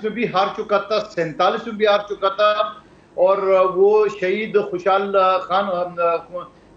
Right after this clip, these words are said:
शहीद उस्मान खटक के बेटे खुशहाल खान काकड़ जो है ना, वो सैंतालीस में भी जीता हुआ था, पैंतालीस में भी जीता हुआ था। दो दिन बाद सैंतालीस दोबारा repeat करके और उसको मौलाना साहब की पार्टी का एमएनए जिताई है।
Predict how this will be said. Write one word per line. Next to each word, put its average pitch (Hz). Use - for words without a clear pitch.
शहीद 175
उस्मान 190
खटक 180
के 190
बेटे 170
खुशहाल 180
खान 180
काकड़ 208
जो 180
है 180
ना, 190
वो 185
सैंतालीस 180
में 220
भी 220
जीता 214
हुआ 214
था, 214
पैंतालीस 180
में -
भी 220
जीता 220
हुआ 214
था। -
दो 247
दिन 247
बाद -
सैंतालीस 220
दोबारा 226
repeat 226
करके 214
और 202
उसको 214
मौलाना 185
साहब 185
की 196
पार्टी 180
का 180
एमएनए 180
जिताई 156
है। 123